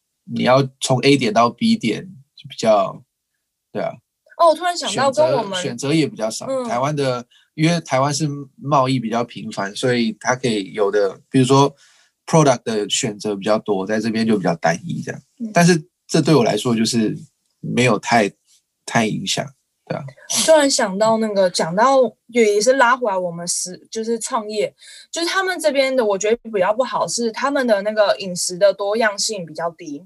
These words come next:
Speaker 1: 嗯，对。
Speaker 2: 就是我们常，我们之前在很多的地方，我们是吃不到亚洲料理的，就是比较小的镇。对，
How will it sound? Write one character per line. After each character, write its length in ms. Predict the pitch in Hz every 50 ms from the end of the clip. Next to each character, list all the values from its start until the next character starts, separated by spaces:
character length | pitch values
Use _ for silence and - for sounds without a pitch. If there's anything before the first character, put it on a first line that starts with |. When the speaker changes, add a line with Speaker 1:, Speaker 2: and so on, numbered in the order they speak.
| _ _ _ _ _ _ _ _ _ _ _ _ _ _ _
Speaker 1:
嗯， 180 | 135 120 113 - -
对。 200 | - - - - _ _ _ _ _ - - 240 233 _
Speaker 2:
就 120 | - 311
是 200 | 330 330 - 240 - _
我 140 | 214 226
们 220 | 208 214 208 214 226
常， 500 | 226 226 214 208 214 214 214 214 226 233 - _ _ _ _ _ _
我 120 | 233 240
们 160 | 240 247 262 262
之 100 | 359 359
前 160 | 370 302 285
在 140 | 311 320 320
很 220 | 294 240 202 202
多 160 | 208 220 240
的 180 | 240 240 226 220
地 180 | 220 277 254
方， 200 | 226 247 226 220
我 100 | 214 202
们 140 | 185 185 202
是 100 | 226 262
吃 260 | 247 - - - 254
不 80 | 240 233
到 200 | 247 233 233 220
亚 200 | 208 170 143 135
洲 220 | - - 170 175
料 240 | 175 185 185 160 131
理 160 | 123 - -
的， 160 | _ - - -
就 100 | - 240
是 240 | 233 - 269 262 247
比 120 | 220 208
较 140 | 170 202 214
小 280 | 233 - 202 160 - -
的 60 | 165
镇。 240 | - 208 - - - _ _ _ _ _ _ _ _ _ _ 139 127
对， 120 | 240 220